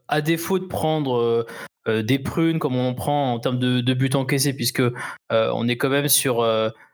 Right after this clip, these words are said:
euh, voilà, un nombre de buts encaissés en championnat qui était assez conséquent sur les derniers matchs, hein. Euh, le, la dernière fois que Metz n'avait pas, euh,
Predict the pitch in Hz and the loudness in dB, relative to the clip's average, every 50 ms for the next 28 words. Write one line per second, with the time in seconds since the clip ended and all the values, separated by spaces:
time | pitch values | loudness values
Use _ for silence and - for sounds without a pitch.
0 | _ - - 127 110 113 139 180 202 180 147 135 120 131 127 127 127 127 135 131 | _ -6 -4 -4 -2 0 0 0 2 2 0 0 0 0 0 0 -2 0 0 -2
1 | 120 127 147 131 123 - 147 139 127 - 147 127 - 139 139 139 135 - 127 123 | 0 0 0 0 2 2 2 2 0 0 -2 -2 -2 0 0 0 0 -2 -4 0
2 | - 160 156 - - - 123 - - 143 135 - - 127 - 147 147 143 - - | 2 2 4 4 2 2 0 0 0 0 0 0 -2 -2 0 0 2 2 2 0
3 | 123 113 120 117 113 120 151 202 233 233 214 - - 170 170 175 175 175 160 139 | 0 0 0 0 0 0 0 0 0 0 -2 -2 -2 0 0 0 0 0 0 0
4 | 123 120 117 117 - - - - - - 113 113 110 113 113 117 123 143 151 139 | 0 0 -2 -2 -6 -14 -18 -14 -6 -2 -2 0 2 0 0 0 0 0 -2 0
5 | - 175 165 - 143 131 147 156 156 156 - 135 120 120 120 120 - 147 143 143 | 0 0 0 0 -2 0 2 0 0 0 0 -2 0 -2 -2 -2 0 0 2 2
6 | 139 139 131 120 117 113 117 113 113 113 | 2 2 0 0 0 0 0 0 -2 -4